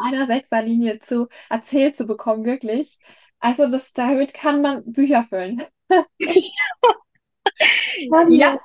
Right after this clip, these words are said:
Speaker 2: definitiv.
Speaker 1: Kannst damit so viel mitgeben, so viel Weisheit anderen Menschen mitgeben und so viel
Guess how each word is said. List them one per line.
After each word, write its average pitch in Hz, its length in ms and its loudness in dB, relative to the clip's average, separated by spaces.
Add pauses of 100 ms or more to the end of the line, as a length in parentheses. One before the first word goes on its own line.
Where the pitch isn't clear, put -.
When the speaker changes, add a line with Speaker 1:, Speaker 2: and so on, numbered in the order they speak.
(100)
Speaker 2:
definitiv. - 920 2 (220)
Speaker 1:
Kannst 339 220 0
damit 359 240 0
so 349 120 0
viel 339 280 2 (480)
mitgeben, 269 640 0
so 277 140 -4
viel 269 180 -6
Weisheit 285 560 0
anderen 233 300 -4
Menschen 277 400 -4
mitgeben 226 540 -6
und 240 120 -4
so 254 140 -6
viel 247 220 -4